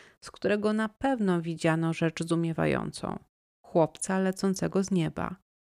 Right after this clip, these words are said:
Musiał żeglować i płynąć, gdzie trzeba”. I tu koniec cytatu. A na koniec chciałam wam jeszcze wyjawić jedną niespodziankę, która skrywa się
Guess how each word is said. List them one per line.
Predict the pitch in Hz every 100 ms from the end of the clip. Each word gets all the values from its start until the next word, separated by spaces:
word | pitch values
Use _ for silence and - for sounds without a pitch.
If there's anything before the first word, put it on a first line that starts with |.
| _ _ -
Musiał | 185 175 208
żeglować | 208 220 233 247 214 185 -
i |
płynąć, | - - 170 165 - 185 - - _
gdzie | 185 -
trzeba”. | 202 - 226 190 175 170 _ _ _ _ _ _ _ -
I | 220
tu | -
koniec | 170 - 180
cytatu. | - - - - - _ _ -
A | 190
na | 180 175
koniec | - 254 196 - 208 -
chciałam | - - 277 302 277
wam | 233 202
jeszcze | 190 170 - - 208
wyjawić | 196 185 175 175 196 - - 180
jedną | 190 180 175 170 196 214 _
niespodziankę, | 190 185 - 214 185 165 165 - 180 175 208 _ _ _ -
która | - - 180 185 180 180 - _ -
skrywa | - 214 233 214 170
się | 165 - 185 190